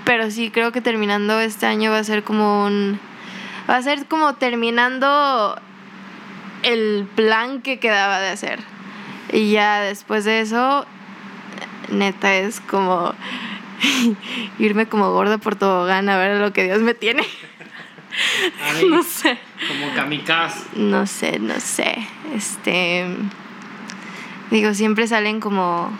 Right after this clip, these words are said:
Speaker 1: cosillas, proyectillos, y siempre es como muy espontáneo y está bien padre. Entonces, venga lo que venga, no sé.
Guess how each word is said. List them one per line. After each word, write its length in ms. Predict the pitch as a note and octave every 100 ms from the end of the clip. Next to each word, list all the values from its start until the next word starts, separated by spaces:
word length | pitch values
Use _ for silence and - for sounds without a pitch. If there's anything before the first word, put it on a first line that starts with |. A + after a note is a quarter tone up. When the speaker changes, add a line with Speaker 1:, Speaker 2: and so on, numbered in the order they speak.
| - - -
Speaker 1:
cosillas, 680 | F#3+ G#3 F#3 F#3 F3 G#3 -
proyectillos, 760 | - F3 - F#3 F3 F3 F#3+ -
y 100 | F#3+
siempre 280 | G3+ F3+ F#3+
es 80 | -
como 200 | F#3+ F#3
muy 800 | F3+ F#3 F#3 F3+ F3+ F3 F3 G3+ - -
espontáneo 640 | - - - F#3 - - A1
y 80 | -
está 200 | - -
bien 180 | E2+ D#2+
padre. 340 | G2+ D#3+ C3+ G#3+ - - - - - -
Entonces, 800 | F#3+ F#3 F#3+ F#3 F#3+ F3+ F#3 - - - - - -
venga 380 | F#3+ F#3+ F#3+ G3
lo 160 | G#3+ G3
que 120 | F3+
venga, 480 | F3+ F#3+ A3 C4+ E4+ - - - - - - - -
no 220 | G3 F#3+
sé. 240 | - -